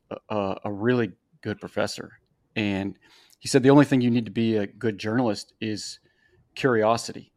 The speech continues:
And I was like, "I don't know. I'm ki-, I mean, I guess I'm kinda curious." And as it turns out, I'm, like,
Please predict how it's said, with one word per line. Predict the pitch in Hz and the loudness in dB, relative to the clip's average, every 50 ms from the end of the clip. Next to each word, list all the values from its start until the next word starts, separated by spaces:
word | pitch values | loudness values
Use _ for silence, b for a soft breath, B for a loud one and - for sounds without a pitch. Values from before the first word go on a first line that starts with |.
| _ _ _ _ _ _ - | _ _ _ _ _ _ -4
And | 113 113 110 107 | -2 0 0 0
I | 107 | 0
was | 104 107 101 101 104 | -2 -2 -4 -6 -6
like, | 98 98 95 90 - _ _ _ _ _ _ _ - | -6 -6 -6 -8 -12 _ _ _ _ _ _ _ -16
"I | 135 156 170 165 143 | -10 -6 -4 -4 -2
don't | 113 107 104 | -2 -2 -4
know. | 104 101 95 95 98 95 95 | -4 -4 -4 -6 -8 -8 -8
I'm | 110 135 | -10 -10
ki-, | - - - 117 - - | -12 -12 -14 -14 -12 -10
I | - 113 110 | -10 -8 -6
mean, | 113 123 120 113 | -4 -4 -2 -4
I | 107 | -4
guess | 98 - 107 110 - 147 | -4 -4 -6 -6 -4 -4
I'm | 139 139 | -4 -4
kinda | 139 - 147 139 139 139 139 | -4 -6 -6 -4 -4 -4 -4
curious." | 139 - - 151 147 151 156 156 147 - - - - _ _ _ _ _ _ _ _ - | -6 -6 -4 -2 -2 0 -2 -2 -4 -8 -12 -18 -20 _ _ _ _ _ _ _ _ 0
And | - 131 - - - - _ _ _ _ _ _ _ _ _ | 2 2 2 2 -2 -6 _ _ _ _ _ _ _ _ _
as | - - 160 | -2 -2 -2
it | 185 160 | 0 0
turns | - 190 175 160 | 0 0 2 4
out, | 165 156 - | 2 2 2
I'm, | 135 143 156 156 | 2 2 4 4
like, | 160 156 147 - - - - | 4 4 2 2 -2 -8 -20